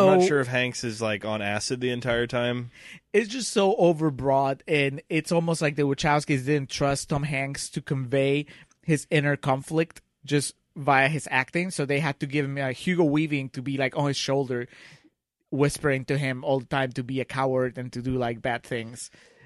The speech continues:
Speaker 1: Yeah, this was, uh, easily the sequence I was least engaged in, just because it se-, it was kinda hard to follow in terms of what the narrative was supposed to be, but also just, um,
Speaker 2: Oh, well, yeah, because that's, like, the main thing about this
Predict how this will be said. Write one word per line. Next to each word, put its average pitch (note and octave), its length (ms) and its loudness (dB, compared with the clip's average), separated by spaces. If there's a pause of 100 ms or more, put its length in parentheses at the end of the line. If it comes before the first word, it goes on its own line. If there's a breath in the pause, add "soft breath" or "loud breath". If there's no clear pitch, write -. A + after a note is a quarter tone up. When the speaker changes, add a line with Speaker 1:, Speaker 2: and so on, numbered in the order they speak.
(100 soft breath)
Speaker 1:
Yeah, C3+ 160 8
this E3 240 4
was, C3 260 4
uh, A#2 240 0
easily A#2 380 0
the A2 80 -2
sequence A2 420 -4
I G#2 80 2
was G2 200 -4
least G2+ 260 -4
engaged F#2+ 520 -4
in, F#2+ 260 -6
just G2+ 180 -6
because G2+ 300 -2
it G2+ 80 -10
se-, - 240 -4
it B2+ 40 2
was B2+ 200 0
kinda E3+ 280 0
hard C3+ 220 0
to A2 80 -6
follow A2+ 440 0
in G#2+ 100 -6
terms G#2+ 260 -4
of G2 120 -4
what G#2 180 0
the G#2 80 -6
narrative G2+ 440 -2
was F#2+ 140 -6
supposed G2+ 300 -8
to F#2+ 60 -12
be, G2+ 220 -4
but G2 160 -6
also G2 380 -6
just, F#2+ 280 -10 (640)
um, F#2 480 -2
Speaker 2:
Oh, E3+ 100 4
well, E3 180 4
yeah, C#3+ 200 2
because C3 300 -2
that's, C#3+ 200 2
like, C#3+ 180 0
the C3+ 100 2
main D#3 460 0
thing C3 440 0
about B2+ 380 0
this C3 340 0